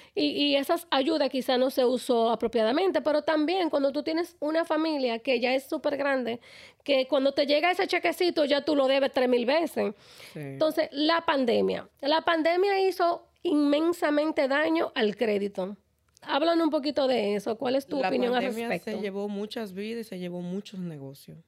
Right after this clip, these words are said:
Speaker 2: Y es ahí donde llega el problema del crédito de muchos
Speaker 1: Ujú.
Speaker 2: clientes que perdieron su negocio. Y l-, al perder el negocio, le bajó la puntuación. Muchas personas que no podían hacer sus pagos de sus tarjetas de, de crédito, de su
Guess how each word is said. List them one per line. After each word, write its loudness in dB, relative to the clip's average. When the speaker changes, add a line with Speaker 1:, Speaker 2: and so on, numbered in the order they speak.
Speaker 2:
Y -8
es -10
ahí -8
donde -8
llega -8
el -10
problema -10
del -10
crédito -12
de -14
muchos -10
Speaker 1:
Ujú. -6
Speaker 2:
clientes -12
que -6
perdieron -8
su -12
negocio. -14
Y -10
l-, -10
al -12
perder -10
el -10
negocio, -10
le -12
bajó -12
la -14
puntuación. -18
Muchas -10
personas -10
que -8
no -8
podían -8
hacer -12
sus -16
pagos -10
de -10
sus -18
tarjetas -14
de, -12
de -12
crédito, -10
de -10
su -12